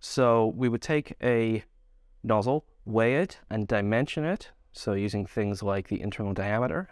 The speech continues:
and the height of the nozzle, and then install it into a machine. We initially started with quite low time steps, so eight hours, run it over the course of a full day, but later determined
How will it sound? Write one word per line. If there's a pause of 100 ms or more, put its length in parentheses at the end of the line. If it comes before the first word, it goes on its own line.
and
the
height
of
the
nozzle, (640)
and
then
install
it
into
a
machine. (420)
We
initially
started
with
quite
low
time
steps,
so
eight
hours,
run
it
over
the
course
of
a
full
day, (320)
but
later
determined